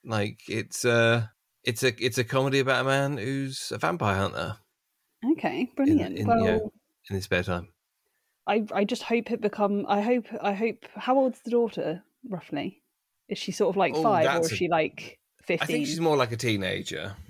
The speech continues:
Speaker 2: Okay. Well, is it gonna become, like, a father-daughter situation, like,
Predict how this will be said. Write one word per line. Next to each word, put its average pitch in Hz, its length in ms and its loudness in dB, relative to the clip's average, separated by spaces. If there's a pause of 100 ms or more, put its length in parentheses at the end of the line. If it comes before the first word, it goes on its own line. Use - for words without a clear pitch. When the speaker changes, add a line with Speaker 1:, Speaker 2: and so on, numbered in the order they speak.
Speaker 2:
Okay. 175 420 -4 (100)
Well, 214 320 4 (120)
is 233 100 2
it 233 60 0
gonna 226 140 0
become, 220 280 -2
like, 208 200 0
a 202 400 2
father-daughter 190 960 2
situation, 196 640 2
like, 151 180 2